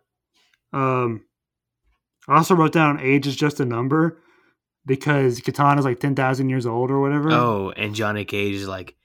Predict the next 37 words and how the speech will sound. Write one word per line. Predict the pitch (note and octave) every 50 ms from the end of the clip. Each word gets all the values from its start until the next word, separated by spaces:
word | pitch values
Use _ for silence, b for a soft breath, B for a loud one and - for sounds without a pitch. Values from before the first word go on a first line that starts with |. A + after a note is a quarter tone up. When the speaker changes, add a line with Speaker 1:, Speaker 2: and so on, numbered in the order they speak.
| _ _ _ _ _ _
Speaker 2:
"You're | G#2+ A2 C3 C3+ B2+
Speaker 1:
Yeah. | A#2 A2
Speaker 2:
so, | G2 F#2 F#2 F2+
you're | F#2+ G2 G2+ F#2+
so | - - F#2+ F2+
pretty, | - - - G2+ F#2+ F#2+ F#2+
baby." | F2+ F#2+ F2+ F#2 F#2 F2+ - F#2+ F#2 F#2 - _
Speaker 1:
Also, | - A3 D4 C4 - B3 A3+ G3+ G3+
I | G#3 F#3 G3+ A3+
know | C4+ D#4+ E4+ D#4+
that | D4 A3
they're | A3 G#3+
supposed | - - F3+ - - D#3 D#3+ D#3+ -
to | - F3+ F3
'cause | - E3 D#3
of | D3+ C#3+
the | C#3
games, | B2 A#2+ C3 C#3 D3 D3+ E3 E3+ F3 - - - _ _ _ _ _ _ _ _
but | C#3 D3 E3 D#3+ C#3+ C3+
Johnny | B2+ F#3 A3+ D4 D4+ C4+
Cage | - - F#3+ G3 G3 G3 G3 F#3 D#3+ - - _
and | F3 E3 D#3 D#3 D3 C#3 C3+ C#3 A3 A3+ A#3+ B3 B3 B3
Sonya's, | - - F3 F#3 G3 F#3+ F#3+ F#3+ F#3+ F3+ D3+ C3 -
like, | - D3+ C#3+ -
romantic | D3+ C3 C3 C#3+ C#3+ D#3+ D#3+ - F3+ E3+ -
relationship | F3 E3+ F3 E3+ - - - G3+ F#3 -
in | F#3+ F#3+
this | F#3 F3+ -
movie, | G3 G3 G3+ G3 G3 G#3 G#3 G3+ F3+ - _ _ _ _ _ _ _ _ _ _ _ _ _ _
it | D#3
was | D3+ D#3 D3 D3
no, | F3 F3+
it | F3 E3+
was, | F3+ F3
like, | F#3+ F3+ E3
not | D#3 D#3+ E3 E3+ E3 D3+ B2+
real. | B2+ C#3 C3+ B2 A2 G#2 A2 A2+